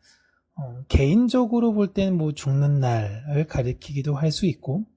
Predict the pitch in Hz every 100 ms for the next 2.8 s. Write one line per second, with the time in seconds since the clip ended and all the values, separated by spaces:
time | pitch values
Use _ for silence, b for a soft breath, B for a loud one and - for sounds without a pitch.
0 | _ - 139 - 156 160 170 160 143 123
1 | 117 123 226 202 - 120 - 127 226 180
2 | 131 - 135 135 131 127 107